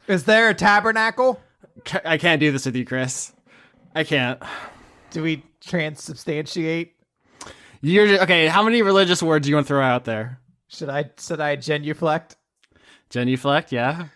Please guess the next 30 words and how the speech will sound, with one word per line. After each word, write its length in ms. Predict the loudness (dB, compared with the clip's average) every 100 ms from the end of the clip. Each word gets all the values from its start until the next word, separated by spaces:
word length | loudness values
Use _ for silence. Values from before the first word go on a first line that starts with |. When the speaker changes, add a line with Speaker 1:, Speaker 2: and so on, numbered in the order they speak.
| _
Speaker 1:
That's 200 | -10 -10
the 60 | -6
name 140 | -8 -6
of 40 |
my 140 | -10
paladin 500 | -4 -2 -2 -4 -10
in 120 | -16 -12
WoW. 460 | -10 -8 -8 -10 _ _ _ _ _ -2
Speaker 2:
No, 200 | 2 2
it 80 | 0
isn't. 320 | -2 0 0
Are 160 | 2 2
you 80 |
s- 80 | 2
Speaker 1:
A 20 | 2
hundred 160 | -4 -6
percent. 420 | -6 -6 -8 -8 -10 -20 _ -10 -4
I 200 | -2 0
was 160 | 0 -2
so 160 | -6
happy. 560 | -4 -4 -6 -8 -8 -12 _
<laughs> 40 | _ _ _ -18 -18 _ _ -4 -4 -6 _ -8 -6 0
Speaker 2:
What 160 | 2 6
is 160 | 6 6
wrong 240 | 4 4
with 180 | 4 4
you? 320 | 4 6 6 2 -10 -18 -20 -20 -20 -14
<laughs> 140 | -12 -12 -14 -20 _ _ _ _ -20 -18 -10
Speaker 1:
A 40 |
lot. 480 | -6 -2 0 -2 -6